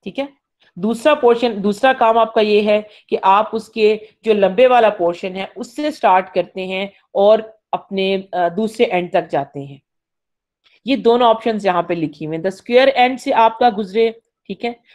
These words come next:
with dimension one point two centimeter into one point two centimeter। ये आपको क्या देता है? एरिया देता है। ठीक है, Length कितनी है इसकी? वन, अ, sorry, fifteen centimeter।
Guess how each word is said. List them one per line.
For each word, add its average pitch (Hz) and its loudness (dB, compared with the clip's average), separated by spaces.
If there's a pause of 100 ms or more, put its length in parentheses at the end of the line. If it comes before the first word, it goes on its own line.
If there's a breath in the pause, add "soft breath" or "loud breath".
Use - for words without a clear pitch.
(140 soft breath)
with 220 0
dimension 202 0
one 190 -2
point 196 -2 (100)
two 233 -6
centimeter 190 -4
into 185 -6
one 170 -4
point 180 -6
two 170 -2
centimeter। 143 -12 (500 soft breath)
ये 214 4
आपको 220 2
क्या 233 4
देता 196 2
है? 240 4
एरिया 175 0
देता 135 -10
है। 143 -20 (2750)
ठीक 202 -8
है, 302 -8 (440)
Length 214 0
कितनी 285 -6
है 277 0
इसकी? 302 -6 (1300)
वन, 226 2
अ, 220 0
sorry, 196 2
fifteen 240 -6
centimeter। 165 -2